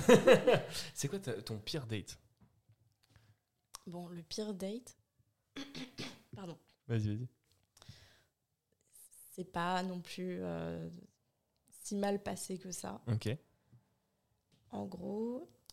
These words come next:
Speaker 2: j'avais rendez-vous donc avec ce garçon,
Speaker 1: Mhm.
Speaker 2: chez lui. Déjà, euh, il me récupère dans la rue, donc, euh, un petit peu devant chez lui. Euh, direct, il essaie de me mettre une main dans le dos, j'ai pas trop apprécié.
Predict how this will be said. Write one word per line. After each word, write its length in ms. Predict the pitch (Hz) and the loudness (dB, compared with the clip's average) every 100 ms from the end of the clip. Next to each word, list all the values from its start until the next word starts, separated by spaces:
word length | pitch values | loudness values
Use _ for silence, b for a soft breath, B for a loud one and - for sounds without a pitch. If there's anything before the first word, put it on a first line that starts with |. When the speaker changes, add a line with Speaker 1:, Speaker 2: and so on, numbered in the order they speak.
| - | -4
Speaker 2:
j'avais 260 | 180 185 | -2 0
rendez-vous 360 | 190 185 185 190 | 0 0 -2 -2
donc 160 | 190 175 | -4 -4
avec 100 | 160 | -8
ce 120 | - | -8
garçon, 460 | 151 151 - 208 311 | -10 -10 -8 -8 -6
Speaker 1:
Mhm. 220 | 113 127 240 | 0 0 0
Speaker 2:
chez 180 | - | -6
lui. 320 | 156 156 220 320 _ _ _ _ _ _ _ _ _ _ _ _ _ _ - - | -8 -8 -10 -10 _ _ _ _ _ _ _ _ _ _ _ _ _ _ -20 -14
Déjà, 500 | 175 180 190 190 185 | -6 -2 0 0 0
euh, 120 | 170 175 | -2 -4
il 80 | |
me 100 | 175 | -6
récupère 380 | 170 165 - 175 | -6 -10 -8 -8
dans 100 | 165 | -6
la 140 | 156 165 | -8 -8
rue, 180 | 165 170 | -8 -8
donc, 300 | 170 170 170 | -8 -10 -12
euh, 80 | - 185 226 220 | -14 -16 -16 -12
un 60 | 165 | -10
petit 120 | - | -10
peu 100 | 170 | -10
devant 160 | 175 | -10
chez 160 | 175 175 | -8 -8
lui. 200 | 170 175 B B B B B B B _ - | -8 -10 B B B B B B B _ -12
Euh, 300 | 175 170 175 | -8 -6 -6
direct, 540 | 160 165 180 185 185 - | -6 -4 -4 -4 -6 -8
il 120 | 165 | -6
essaie 160 | 165 175 | -4 -4
de 60 | |
me 60 | 170 | -2
mettre 220 | 175 170 | -2 -4
une 60 | 170 | -4
main 100 | 165 | -4
dans 140 | 160 | -6
le 60 | 160 | -6
dos, 200 | 170 165 | -6 -6
j'ai 120 | 160 | -8
pas 160 | - 160 | -8 -12
trop 200 | - 170 | -8 -8
apprécié. 880 | - 180 170 - 170 180 185 190 | -8 -10 -8 -4 -2 -2 -6 -10